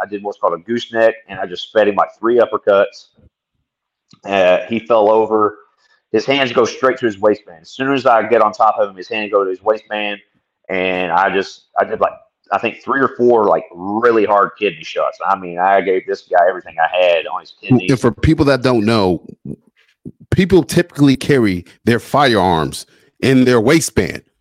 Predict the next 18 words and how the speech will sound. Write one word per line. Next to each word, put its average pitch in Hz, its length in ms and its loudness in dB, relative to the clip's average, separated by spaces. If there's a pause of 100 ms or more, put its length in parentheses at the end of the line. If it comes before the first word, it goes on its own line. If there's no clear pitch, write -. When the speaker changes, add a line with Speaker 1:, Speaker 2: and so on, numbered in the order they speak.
(500)
Speaker 2:
We 139 180 4
are, 143 160 2
as 127 160 0
Speaker 1:
Yeah. 123 140 0
Speaker 2:
officers, 120 260 -6
are 101 80 -2
trained 208 320 0
on 95 120 -2
that. 90 200 -6
So 98 260 -2 (300)
when 110 160 -4
you 185 140 -4
see 208 160 -4
somebody 160 420 0
reaching 147 300 -6
for 143 180 -2
their 127 100 0
waistband, 113 560 -6